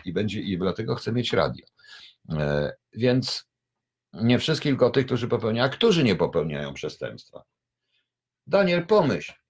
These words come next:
jesteś prawnikiem, w tym systemie każdy sędzia musi popełnić przestępstwo, ponieważ jest system pionowy zarządzania.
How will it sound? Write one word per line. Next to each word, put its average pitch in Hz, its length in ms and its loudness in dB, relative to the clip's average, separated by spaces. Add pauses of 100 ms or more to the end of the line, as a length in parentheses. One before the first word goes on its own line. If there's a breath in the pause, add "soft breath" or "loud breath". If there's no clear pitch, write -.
(340)
jesteś 208 360 2
prawnikiem, 160 540 0
w - 80 -16
tym 185 160 4
systemie 190 500 -2
każdy 185 360 0
sędzia 196 340 2
musi 220 440 2
popełnić 90 560 -2
przestępstwo, 120 640 -4
ponieważ 170 460 -2
jest 156 160 -6
system 165 340 -6
pionowy 151 440 -2
zarządzania. 117 800 -2